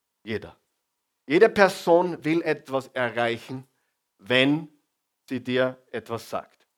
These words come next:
oder wenn sie dir etwas verkauft. Das ist normal.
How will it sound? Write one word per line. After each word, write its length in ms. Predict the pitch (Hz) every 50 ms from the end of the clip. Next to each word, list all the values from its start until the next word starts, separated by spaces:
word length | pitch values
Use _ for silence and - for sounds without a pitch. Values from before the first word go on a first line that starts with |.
| _ _ _ _ _ _ _ _ _
oder 280 | - 139 135 135 127 120
wenn 240 | 131 135 135 139 131
sie 300 | - - 131 127 127 127
dir 340 | - 117 117 117 120 120 120 - _ _ _ _ -
etwas 360 | 127 117 120 117 110 107 -
verkauft. 680 | - 113 104 - - - 82 - - - - - _ _ _ _ _ -
Das 220 | - - - -
ist 480 | - - 139 135 131 - - - - _ _ _ -
normal. 840 | 113 107 107 98 98 95 98 101 107 - 113 107 98 85 - -